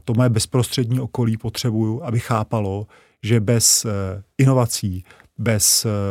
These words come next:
chytrých řešení, tak není cesta dopředu. A my si snažíme v každém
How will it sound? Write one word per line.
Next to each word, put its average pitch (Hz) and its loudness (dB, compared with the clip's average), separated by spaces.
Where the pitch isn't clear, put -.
chytrých 123 2
řešení, 101 0
tak 107 -2
není 110 4
cesta - -4
dopředu. 95 -2
A 104 2
my 117 0
si - 0
snažíme 117 0
v - -14
každém 120 0